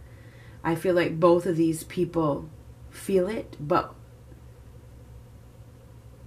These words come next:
there's been a drastic upheaval in somebody's life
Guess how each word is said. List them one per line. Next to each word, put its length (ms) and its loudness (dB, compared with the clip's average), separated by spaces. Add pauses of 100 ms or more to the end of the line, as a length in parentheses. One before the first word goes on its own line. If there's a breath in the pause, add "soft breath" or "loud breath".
(120)
there's 260 4
been 240 4
a 80 4
drastic 920 0 (2500)
upheaval 720 0
in 200 0
somebody's 640 2
life 520 0